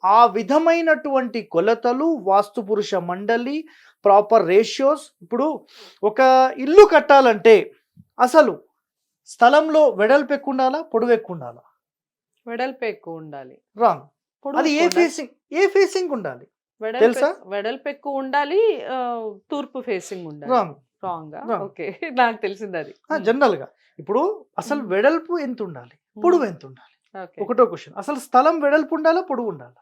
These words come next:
Speaker 2: మ్మ్.
Speaker 1: ఏ ఫేసింగ్ ఎలా ఉండాలి? వీళ్ళకి ఎంతమందికి తెలుసు?
Speaker 2: ఓకే.
Speaker 1: మీరు క్వశ్చన్ ఏంటండి, ఎంతమందికి తెలుసు? ఒక మేస్త్రి ప్లాన్ ఇచ్చిండు,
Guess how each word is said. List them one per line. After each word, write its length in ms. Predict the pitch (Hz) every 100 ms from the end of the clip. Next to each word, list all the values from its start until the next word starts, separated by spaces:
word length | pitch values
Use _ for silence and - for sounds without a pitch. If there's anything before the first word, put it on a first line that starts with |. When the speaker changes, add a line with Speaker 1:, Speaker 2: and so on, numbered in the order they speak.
| _ 214
Speaker 2:
మ్మ్. 460 | 214 202 175 156
Speaker 1:
ఏ 220 | 208 294
ఫేసింగ్ 420 | 339 370 330 381 359
ఎలా 240 | 349 339
ఉండాలి? 340 | 320 233 160 - _ _ _ _ -
వీళ్ళకి 320 | 220 254 254
ఎంతమందికి 420 | 247 277 262 240
తెలుసు? 300 | 233 165 - _ _ _ _ 202
Speaker 2:
ఓకే. 340 | 185 - 147 147 _ -
Speaker 1:
మీరు 120 | 262
క్వశ్చన్ 320 | 254 262 320
ఏంటండి, 380 | 320 302 202 139 -
ఎంతమందికి 500 | 233 285 269 247 254 185
తెలుసు? 220 | 131 - _ _ _ _ _
ఒక 140 | 233 277
మేస్త్రి 400 | 240 277 277 349
ప్లాన్ 240 | 285 285
ఇచ్చిండు, 360 | 262 - 175